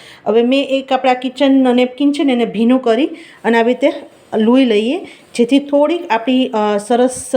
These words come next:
છે ને, લોઢી ઠંડી થઈ જાય, રૂમ ટેમ્પરેચર પર આવી જાય. એટલે એક વખત લોઢીને મીડિયમ સરસ, અ,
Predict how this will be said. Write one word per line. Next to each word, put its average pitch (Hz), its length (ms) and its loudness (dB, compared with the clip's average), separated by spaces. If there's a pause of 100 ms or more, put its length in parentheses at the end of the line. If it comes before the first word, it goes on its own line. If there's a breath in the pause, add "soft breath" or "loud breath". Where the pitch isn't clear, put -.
(100)
છે 277 140 -4
ને, 302 100 2
લોઢી 208 300 2
ઠંડી 214 380 0
થઈ 196 180 -4
જાય, 170 220 -8 (800 loud breath)
રૂમ 214 200 2
ટેમ્પરેચર 208 520 0
પર 262 240 0 (120)
આવી 202 200 -2
જાય. 175 160 -6
એટલે 190 260 -6
એક 247 300 -2
વખત 285 240 0
લોઢીને 277 460 2
મીડિયમ 277 540 0
સરસ, 262 460 0
અ, 254 200 2